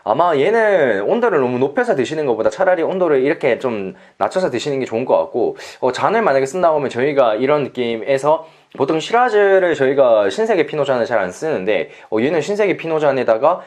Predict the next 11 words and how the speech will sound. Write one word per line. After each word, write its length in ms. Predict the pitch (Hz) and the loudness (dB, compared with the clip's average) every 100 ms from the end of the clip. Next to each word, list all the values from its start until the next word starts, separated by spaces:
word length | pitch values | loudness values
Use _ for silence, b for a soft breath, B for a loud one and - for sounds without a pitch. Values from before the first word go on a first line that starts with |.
| B | B
살짝 260 | - 180 185 | -4 -2 0
시원하게만 500 | 190 190 190 170 123 | 2 2 2 0 -2
드시면은 480 | 104 117 107 98 | -4 -6 -6 -6
충분히 460 | 87 190 190 156 107 | -6 -4 -2 -2 -4
즐겁게 400 | - 139 156 131 | -4 -4 -2 0
마실 240 | 107 185 | 0 0
수 160 | 151 - | -6 -6
있는 240 | 107 113 | -6 -2
와인이라고 380 | 101 90 95 87 | -2 -2 -2 -6
생각을 240 | 110 104 92 | -6 -6 -6
합니다. 260 | 85 71 | -8 -12